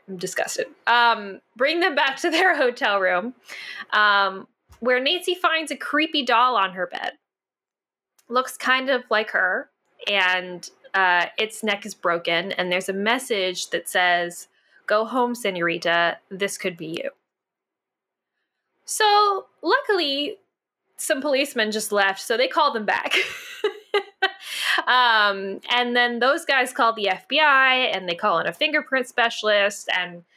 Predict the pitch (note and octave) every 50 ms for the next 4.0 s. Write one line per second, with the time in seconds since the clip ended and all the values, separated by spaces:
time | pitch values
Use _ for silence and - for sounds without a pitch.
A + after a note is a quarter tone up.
0 | _ - - A3+ - B3 B3 A#3+ B3 A3 G3+ G3+ F#3+ F#3+ F#3+ F#3 - - - A#3+
1 | D4+ E4+ F4 - - E4 - - - C4+ C4 C4 A#3 A3 G#3+ G#3 G3+ G3+ G3 F#3+
2 | F#3+ F#3+ F#3+ F#3+ F#3 F#3 F3+ - G#3 G3 F#3+ F3+ - - - - - - - F#3
3 | G3 - - G#3 F#3+ F3+ F3 F3 E3 E3 F3 F3 F3 F3 F3+ F3+ F3 F3 E3+ E3+